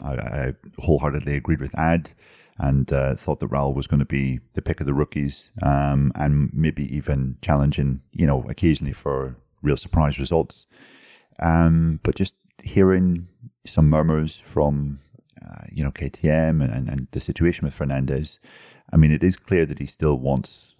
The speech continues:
out of that arrangement. Um, and, you know, Dave mentioned that he expects him to be, uh, on the Yamaha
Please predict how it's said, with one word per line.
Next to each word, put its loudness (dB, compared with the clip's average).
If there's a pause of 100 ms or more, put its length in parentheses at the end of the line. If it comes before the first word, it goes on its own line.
(140)
out 4
of -4
that -2
arrangement. -2 (160)
Um, 0
and, -2
you 2
know, 2
Dave -2
mentioned -2
that -10
he -4
expects -6
him 2
to -4
be, -2 (440)
uh, -2
on 0
the 0
Yamaha -2